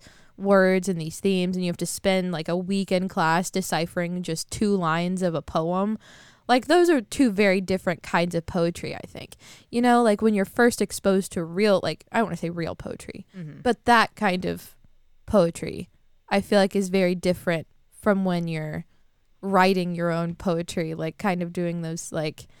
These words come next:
Speaker 1: five or six line about heartbreak and and tears and, and, you know, all those kinds of things when you're a teenager.
Speaker 2: Which is what,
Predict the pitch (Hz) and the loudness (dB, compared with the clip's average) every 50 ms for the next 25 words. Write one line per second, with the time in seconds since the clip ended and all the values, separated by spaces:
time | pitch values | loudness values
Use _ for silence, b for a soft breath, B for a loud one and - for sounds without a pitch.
0 | b b b b b _ - 220 196 175 180 180 180 175 - - 185 160 - - | b b b b b _ 0 2 2 2 2 0 -2 -2 -2 -2 -4 -4 -4 -8
1 | - 175 160 156 156 156 151 151 151 156 156 160 - _ - _ _ - 196 196 | -8 -6 -4 -2 -2 -2 -2 -4 -6 -8 -10 -12 -14 _ -20 _ _ -4 -2 0
2 | 185 170 160 160 - - - - - - - - - 202 170 165 - - 185 156 | 2 2 2 2 0 -2 -8 -18 -20 -20 -6 0 0 0 0 0 -2 -4 -4 -4
3 | 143 143 - - - 139 127 139 147 165 - b b b b b b b b 185 | -4 -6 -10 -12 -12 -10 -10 -10 -12 -12 -14 b b b b b b b b -8
4 | 160 156 156 156 147 - _ _ - - 233 202 160 156 156 151 165 165 - 160 | -8 -8 -8 -12 -14 -18 _ _ -8 -4 -2 -2 -2 -2 -6 -8 -8 -6 -6 -6
5 | 151 165 180 - - - 175 165 160 156 156 - - - 220 185 160 156 156 147 | -6 -8 -12 -18 -12 -8 -8 -8 -8 -8 -12 -12 -6 -4 -4 -4 -2 -4 -2 0
6 | 160 175 170 175 170 175 - - - 156 151 - - 165 - - 143 147 160 170 | 2 2 2 0 -4 -6 -6 -8 -8 -8 -8 -8 -10 -10 -10 -10 -12 -10 -10 -10
7 | - 170 165 160 151 156 160 180 - - 165 - - - - - - - - 202 | -10 -10 -10 -10 -10 -10 -10 -10 -12 -12 -14 -12 -12 -14 -14 -14 -14 -14 -14 -12
8 | - 285 285 - 269 220 208 - 185 170 156 - - | -12 -12 -10 -8 -8 -8 -6 -4 -4 -4 -4 -6 -8